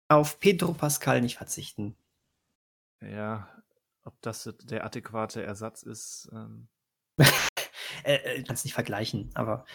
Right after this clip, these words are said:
Speaker 1: ich freu mich jetzt schon wieder auf das, äh, Mandalorian-Thema von Ludwig Göransson.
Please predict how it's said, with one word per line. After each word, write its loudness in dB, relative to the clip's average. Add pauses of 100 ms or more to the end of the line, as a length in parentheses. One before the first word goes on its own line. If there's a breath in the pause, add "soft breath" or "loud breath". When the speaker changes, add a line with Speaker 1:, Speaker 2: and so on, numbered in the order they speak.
Speaker 1:
ich 2
freu 10
mich 4
jetzt 2
schon 4
wieder 6
auf 2
das, 0
äh, 0
Mandalorian-Thema 6
von 2
Ludwig 2
Göransson. 2